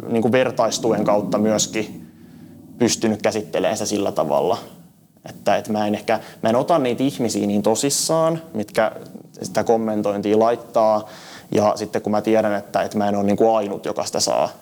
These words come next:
sillä tavalla, että, että se ei välttämättä ole aina niinku minustakaan kiinni, vaan että se on vaan, että, että jos sä johonkin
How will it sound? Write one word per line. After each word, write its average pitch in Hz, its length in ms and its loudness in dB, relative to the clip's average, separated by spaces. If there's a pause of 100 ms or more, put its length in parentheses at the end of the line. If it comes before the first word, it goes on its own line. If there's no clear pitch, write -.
(140)
sillä 73 260 -4
tavalla, 73 420 2
että, - 240 -8 (420)
että 101 180 -2
se 104 140 0
ei 104 220 0
välttämättä 104 440 -2
ole 107 100 4
aina 107 140 2
niinku 107 180 0
minustakaan 113 680 0
kiinni, 67 460 -6 (320)
vaan 95 180 0
että - 180 -6
se - 140 -2
on 143 160 0
vaan, 131 220 2
että, 110 260 -2 (800)
että - 160 -2
jos 110 140 2
sä 110 260 2
johonkin 113 440 2